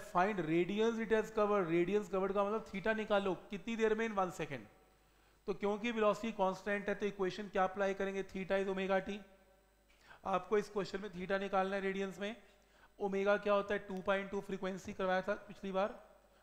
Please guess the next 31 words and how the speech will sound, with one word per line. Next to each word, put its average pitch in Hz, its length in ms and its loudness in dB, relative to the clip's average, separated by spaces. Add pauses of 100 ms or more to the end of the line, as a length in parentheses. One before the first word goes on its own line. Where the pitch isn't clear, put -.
(160)
तो 196 40 -4
ये 196 80 -2
omega 180 420 2
आ 196 40 2
गया, 196 240 2 (360)
Time 185 220 0
आपको 185 240 0
one 180 200 0
given 190 220 -2
है, 190 60 0
इतने 190 180 -6
radians 170 300 -4
answer 139 260 -8
आ 104 60 -8
गया, - 240 -18 (2000)
Right? 147 300 -10
ठीक 196 140 -10
है 180 60 -2
यहाँ 175 140 0
तक। 185 260 -6 (800)
जैसे 175 440 0 (360)
ये 196 240 0
question 185 360 -8
देखें, 170 400 -8 (800)
car 202 300 4
wheel 180 340 -4 (560)
rotates 196 640 0
with 214 180 -4 (140)
uniform 202 540 -4
acceleration 190 640 -2
alpha। 170 360 0